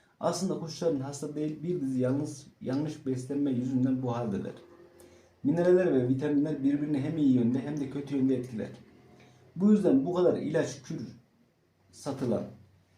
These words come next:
bu camiada sahtekarlar sarmış durumda dostlar.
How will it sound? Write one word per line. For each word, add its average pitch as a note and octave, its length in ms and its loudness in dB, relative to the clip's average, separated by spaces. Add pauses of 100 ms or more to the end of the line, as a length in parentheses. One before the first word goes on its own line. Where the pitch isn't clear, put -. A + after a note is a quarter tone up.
(320)
bu F3+ 120 0
camiada C3 760 6 (300)
sahtekarlar D3+ 800 -4 (260)
sarmış C3 540 -4
durumda G#2+ 260 -2
dostlar. - 340 -6